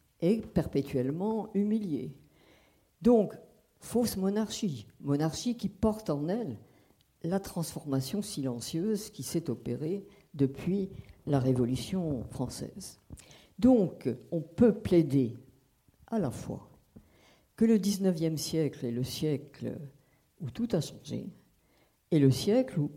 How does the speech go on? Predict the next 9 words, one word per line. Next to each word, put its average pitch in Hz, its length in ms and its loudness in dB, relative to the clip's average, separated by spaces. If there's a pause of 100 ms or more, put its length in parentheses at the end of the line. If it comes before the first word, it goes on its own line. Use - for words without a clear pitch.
(200)
où 156 140 2
rien 214 280 0
n'a 220 160 2
changé. 196 560 -4 (600)
Et 190 120 6
de 170 120 6
cette 170 520 0 (180)
oscillation 165 880 0
perpétuelle, 214 840 0